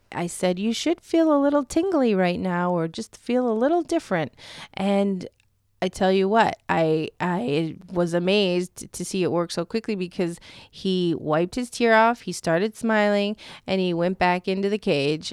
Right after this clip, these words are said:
and started hitting. And, but here's the other thing too, though. I did tell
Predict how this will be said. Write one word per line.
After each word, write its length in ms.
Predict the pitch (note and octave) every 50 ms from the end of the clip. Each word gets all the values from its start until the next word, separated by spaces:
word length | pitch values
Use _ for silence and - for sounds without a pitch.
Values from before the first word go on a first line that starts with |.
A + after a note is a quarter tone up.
| -
and 160 | - E3+ E3 D#3+
started 340 | - - D#3+ D#3+ D#3 D#3+ G3
hitting. 280 | G3+ G3 G3 F#3 D#3
And, 160 | - F3+ G3 G3
but 140 | G3 G3+
here's 280 | G3+ G3 A#3+ B3 A#3 G#3
the 120 | G3+ G#3+
other 160 | G#3+ A3 G#3+ G#3
thing 240 | - F3+ E3 D#3+
too, 240 | - - - G#3+ G3
though. 220 | E3 D#3+ B2+ A#2 - - - - - - -
I 140 | - E3 F3+
did 500 | E3 E3 - - A#3 B3+ C4+ C4+ A#3 A#3
tell 500 | - - F#3 D3+ C#3 C3+ A#2 A2 -